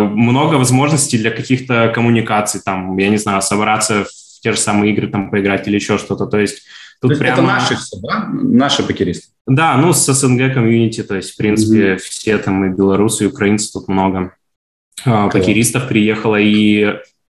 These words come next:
Speaker 1: может быть, и ме-, местечковое, да, то есть тут, э,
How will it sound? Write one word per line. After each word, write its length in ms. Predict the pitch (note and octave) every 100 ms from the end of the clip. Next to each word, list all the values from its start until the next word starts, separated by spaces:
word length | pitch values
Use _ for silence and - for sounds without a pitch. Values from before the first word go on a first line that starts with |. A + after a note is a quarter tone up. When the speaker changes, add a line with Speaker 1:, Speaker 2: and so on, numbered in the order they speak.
| _
Speaker 1:
может 260 | B2 D3 D3+
быть, 140 | D#3 D#3
и 20 |
ме-, 260 | D#3+ E3+ E3
местечковое, 720 | C#3+ C#3+ E3+ D3+ - G3+ D#3+
да, 140 | B2+ A#2+
то 80 | A2+
есть 160 | -
тут, 160 | A#2 -
э, 420 | A2+ G#2+ G#2+ G#2+